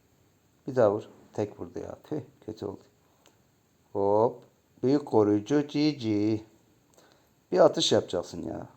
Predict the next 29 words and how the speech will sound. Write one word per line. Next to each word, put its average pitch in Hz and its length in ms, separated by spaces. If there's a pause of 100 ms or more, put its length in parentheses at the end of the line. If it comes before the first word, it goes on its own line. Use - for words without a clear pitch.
(140)
Allah 110 200
seni 95 300
alsın. - 320 (1080)
Yüzde 127 300
yetmişi 143 420
tamamladık 143 460
mı? 92 180 (140)
Çık - 220
baba 120 220
çık, 117 200
hiç - 140
gerek 101 320
yok. 95 100 (680)
Maksadım 113 520
ne? 143 240 (140)
Bonuslarımı 95 640
almak. 87 400
Bonusumu 107 400
aldım. 95 240
Yüz 92 140
otuz - 280
beş 98 240
bin, 95 60
yüz 92 160
otuz - 260
beş 82 220
bin. 107 60
Çok - 340
güzel. 104 320